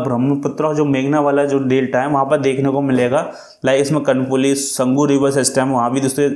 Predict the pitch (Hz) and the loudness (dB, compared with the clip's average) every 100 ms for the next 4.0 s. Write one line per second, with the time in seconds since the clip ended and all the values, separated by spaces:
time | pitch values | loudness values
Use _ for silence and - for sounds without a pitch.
0 | - - - - 147 135 131 143 139 143 | -6 -16 -12 -2 0 2 2 0 2 2
1 | 127 127 135 143 160 156 - - - 135 | 2 2 0 0 -2 -6 -16 -20 -6 -2
2 | 143 156 156 160 143 143 143 151 151 170 | 0 2 0 0 0 0 0 0 0 0
3 | 131 127 147 139 160 170 - 127 131 - | 0 2 0 2 0 0 -2 -2 -2 -2